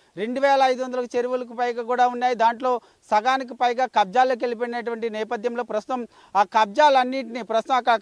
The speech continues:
కబ్జాల్లో నిర్మించినటువంటి నిర్మాణాలన్నింటినీ కూడా పూర్తి స్థాయిలో తొలగిస్తుందా, పాత చెరువులకి, చెరువులకు మరొక్కసారి పునర్జీవం పోస్తుందా అన్నది మాత్రం మరికొన్ని రోజులు ఆగితేనే కానీ ఒక స్పష్టత వచ్చేటటువంటి అవకాశాలు అయితే కనిపిస్తున్నాయని చెప్పాలి.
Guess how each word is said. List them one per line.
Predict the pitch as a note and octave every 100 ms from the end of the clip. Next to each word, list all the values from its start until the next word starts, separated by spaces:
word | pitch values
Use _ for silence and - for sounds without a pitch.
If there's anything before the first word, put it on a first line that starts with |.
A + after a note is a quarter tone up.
| G#3
కబ్జాల్లో | G3 B3+ B3+
నిర్మించినటువంటి | B3+ A#3+ A#3 A#3 A#3 A#3+ A#3 A#3 A#3
నిర్మాణాలన్నింటినీ | G3+ G#3 A#3+ B3 A#3+ A#3 G#3+ A#3 A#3+
కూడా | A#3 A#3+
పూర్తి | A#3 A#3+ B3 - C4
స్థాయిలో | - A#3+ A#3 A#3+ B3 - _ _
తొలగిస్తుందా, | G#3+ A#3 C#4 - C4+ B3+
పాత | B3 A3 A#3+ B3+ B3+
చెరువులకి, | B3+ B3+ B3+ A#3 A3 - _ A#3+
చెరువులకు | B3+ C4 B3+
మరొక్కసారి | G#3+ A#3+ B3+ C4 C4 C4 B3 - - -
పునర్జీవం | A#3 C4 A3+ C4+ C4+ C4
పోస్తుందా | A#3+ B3+ - C4+ C4+
అన్నది | C4 C4
మాత్రం | B3+ B3+ B3 C4
మరికొన్ని | A3+ A3+ A#3+ C#4 C4+
రోజులు | C4 B3
ఆగితేనే | A3+ A#3 B3 C4 B3+
కానీ | B3 B3+
ఒక | A#3+ A#3
స్పష్టత | - A#3+ A3+ B3+ A#3+
వచ్చేటటువంటి | A3 A#3 A#3 A3 A#3 A3+ A#3 - _ -
అవకాశాలు | F3 G#3+ C#4 C4 C4
అయితే | B3 A#3+
కనిపిస్తున్నాయని | B3 A3+ A#3 B3 A3+ G#3+
చెప్పాలి. | G#3 G3+ F3 D3 B2+